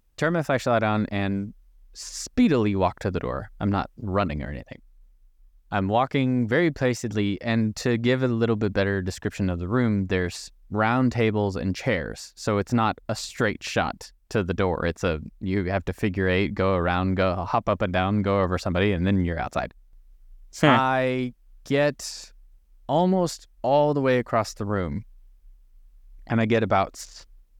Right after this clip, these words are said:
Speaker 1: five feet from the door, and right next to the door is this little, um, corridor where people with drinks or,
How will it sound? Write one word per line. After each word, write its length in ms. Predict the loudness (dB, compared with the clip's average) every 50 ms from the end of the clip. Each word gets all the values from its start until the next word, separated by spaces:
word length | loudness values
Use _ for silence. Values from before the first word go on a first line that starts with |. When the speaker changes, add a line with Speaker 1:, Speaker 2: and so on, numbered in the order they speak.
| -20 -10
Speaker 1:
five 380 | -4 0 0 2 2 2 0
feet 340 | -2 -4 -2 0 0 0 0
from 240 | -2 -2 -2 0 0
the 60 | 0
door, 480 | 0 0 0 2 0 0 -2 -4 -6 -10 -16 -20 _ _ _ -20 -20 -20 -20 -10 -4
and 500 | -2 0 0 2 2 0 0 0 0 0
right 200 | 0 0 0 2
next 240 | 0 -2 -2 -2 -2
to 140 | -2 0 2
the 100 | 2 2
door 200 | 2 2 0 0
is 120 | -2 -4
this 240 | -8 -10 -10 -8 -6
little, 380 | -2 -2 0 0 -2 -2 -4 -2
um, 500 | -2 0 0 2 0 0 -2 -2 -4 -8 -10 -6
corridor 500 | -2 0 2 2 2 2 2 0 0 0
where 180 | 0 0 -2 -2
people 340 | -2 -2 -2 0 0 -2 -2
with 140 | -2 -2
drinks 460 | 0 0 0 0 0 -2 -6 -12 -10 -6
or, 260 | -2 -2 -2 -2 -2